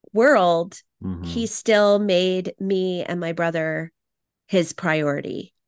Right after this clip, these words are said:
Speaker 1: all the time.
Speaker 2: Right.
Speaker 1: So, um, I respected him for that, you know, and at the same <laughs> time, my dad had a way of just looking at me the wrong way.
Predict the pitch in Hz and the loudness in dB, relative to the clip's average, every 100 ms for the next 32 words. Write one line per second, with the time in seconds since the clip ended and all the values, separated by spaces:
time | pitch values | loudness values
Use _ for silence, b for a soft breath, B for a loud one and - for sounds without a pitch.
0 | _ 165 143 143 160 - - _ _ _ | _ -2 -2 -4 -6 -10 -12 _ _ _
1 | _ _ _ - 87 80 156 156 156 _ | _ _ _ -6 -4 -2 -2 -4 -8 _
2 | _ _ _ _ _ _ _ - 160 156 | _ _ _ _ _ _ _ -4 -2 0
3 | 147 160 160 - 202 208 196 - 160 - | -2 -4 -8 2 4 4 2 -2 -4 -4
4 | 156 160 131 131 - 175 160 151 - _ | -6 -4 -6 -6 -8 -8 -6 -8 -10 _
5 | - 180 156 156 156 143 160 - _ _ | -6 -2 0 -2 -2 -2 -4 -10 _ _
6 | _ _ _ _ _ _ _ - 190 190 | _ _ _ _ _ _ _ -2 2 2
7 | 190 240 247 247 - - 202 185 - - | 2 4 4 2 -4 -6 -6 -4 -6 -6
8 | _ _ _ _ _ _ B B B _ | _ _ _ _ _ _ B B B _
9 | _ _ 214 247 277 277 277 254 220 202 | _ _ 2 4 6 4 4 2 2 2
10 | 196 202 190 190 - 185 175 185 226 240 | 2 0 -2 -8 -8 -2 -2 0 -4 -2
11 | 220 220 240 240 240 240 226 233 240 233 | -2 -2 -4 -4 -4 -4 -4 -6 -6 -6
12 | 233 254 | -4 -6